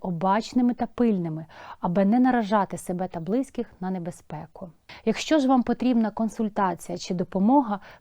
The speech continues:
психолога або соціального працівника, звертайтесь на платформу Safe Women Hub. Наші партнери оон "Жінки в Україні" та Жіночий фонд миру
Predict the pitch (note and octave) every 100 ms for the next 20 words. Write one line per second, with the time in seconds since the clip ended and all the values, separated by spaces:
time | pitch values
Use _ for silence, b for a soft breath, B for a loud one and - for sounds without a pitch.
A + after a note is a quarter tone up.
0 | - - C#4 - A#3 F#3+ F3+ E3 E3 -
1 | A#3 G#3 - G3+ - F#3+ F#3+ F#3+ - G3+
2 | - G#3 G#3+ - C4+ C#4+ B B - F#3+
3 | G#3 G3+ G#3 A3 B3 B3+ - G3 F3+ F3
4 | F3 - A3 B3 A#3 G#3+ - F3+ G3 -
5 | F#3 F3 F3+ - - E3 - - B B
6 | B B A3 C4 A3 - A3+ A3+ A#3 A3+
7 | G3+ - A3+ B3 A#3 G#3+ G3+ A3+ G3+ G3
8 | G3+ G3+ D4+ C4+ B B B G#3+ F#3+ G#3+
9 | A3 - F3 G3+ F#3 F#3 G3 C4+ C#4+